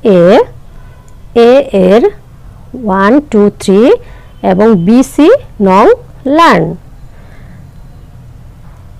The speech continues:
লেসন ফোর এক্সারসাইজ এর এক এবং দুই নং রাইট। এক এবং দুই নং কি করব আমরা? লিখে ফেলব।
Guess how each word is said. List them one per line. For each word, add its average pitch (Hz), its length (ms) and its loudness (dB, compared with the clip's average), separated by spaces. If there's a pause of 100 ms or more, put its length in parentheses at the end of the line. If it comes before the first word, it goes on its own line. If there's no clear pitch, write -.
(280)
লেসন - 340 0 (100)
ফোর 196 260 2 (200)
এক্সারসাইজ 277 500 -2 (340)
এর 208 160 4 (1400)
এক 302 80 -4 (300)
এবং 208 200 2 (360)
দুই 190 140 2 (140)
নং 254 140 4 (400)
রাইট। 208 300 0 (920)
এক 277 80 -2 (160)
এবং 208 200 0 (260)
দুই 202 180 2
নং 220 100 2 (100)
কি 247 140 -2
করব 269 160 2 (100)
আমরা? 349 160 2 (840)
লিখে 359 280 2
ফেলব। 196 260 2